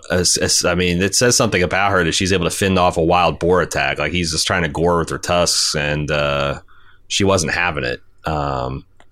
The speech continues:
then to be fair, you know,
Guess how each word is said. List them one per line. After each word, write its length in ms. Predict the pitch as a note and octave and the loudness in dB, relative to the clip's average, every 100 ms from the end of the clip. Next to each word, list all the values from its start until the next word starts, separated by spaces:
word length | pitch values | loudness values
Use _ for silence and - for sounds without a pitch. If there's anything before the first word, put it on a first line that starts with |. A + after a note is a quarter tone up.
| - - - - _ - - - - _ - - | -20 -20 -20 -20 _ -20 -20 -20 -20 _ -10 0
then 120 | C#3 | 2
to 60 | B2+ | 2
be 100 | A#2+ | 2
fair, 320 | A2+ F2 F2 | 2 4 4
you 120 | F#2 | 2
know, 320 | D#2 D#2 D#2 | 2 0 -2